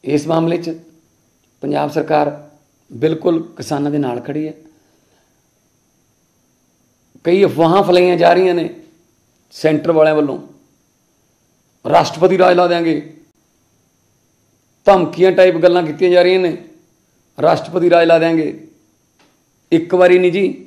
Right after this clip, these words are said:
ਸੌ ਵਾਰੀ ਰਾਸ਼ਟਰਪਤੀ ਰਾਜ ਲਾ ਦਿਓ। ਮੈਂ ਸੌ ਕੁਰਸੀਆਂ ਕੁਰਬਾਨ ਕਰ ਦੂੰਗਾ, ਮੈਂ ਸੌ ਕੁਰਸੀਆਂ ਨੂੰ ਲੱਤ ਮਾਰ ਦੂੰਗਾ, ਪਰ ਮੈਂ ਇੱਕ ਵੀ ਸ਼ੁਭ ਕਰਨ ਮਰਨ ਨਹੀਂ ਦੇਣਾ।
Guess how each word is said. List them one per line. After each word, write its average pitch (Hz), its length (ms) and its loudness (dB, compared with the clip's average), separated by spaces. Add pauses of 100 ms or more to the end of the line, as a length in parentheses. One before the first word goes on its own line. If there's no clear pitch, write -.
(120)
ਸੌ 175 420 4
ਵਾਰੀ 185 200 8
ਰਾਸ਼ਟਰਪਤੀ 180 420 0
ਰਾਜ 180 160 4
ਲਾ 175 140 4
ਦਿਓ। 170 320 -2 (680)
ਮੈਂ 170 320 2
ਸੌ 190 440 4
ਕੁਰਸੀਆਂ 190 540 0 (580)
ਕੁਰਬਾਨ 175 340 0
ਕਰ 180 160 4
ਦੂੰਗਾ, 180 680 -2
ਮੈਂ 175 140 2
ਸੌ 185 400 2
ਕੁਰਸੀਆਂ 185 340 0
ਨੂੰ 185 100 0
ਲੱਤ 180 240 0
ਮਾਰ 170 200 2
ਦੂੰਗਾ, 180 580 2 (720)
ਪਰ 170 140 2
ਮੈਂ 196 120 2
ਇੱਕ 190 400 -2
ਵੀ 202 440 -2 (200)
ਸ਼ੁਭ 196 400 -2
ਕਰਨ 190 280 2
ਮਰਨ 165 240 0
ਨਹੀਂ 170 140 0
ਦੇਣਾ। 160 420 -4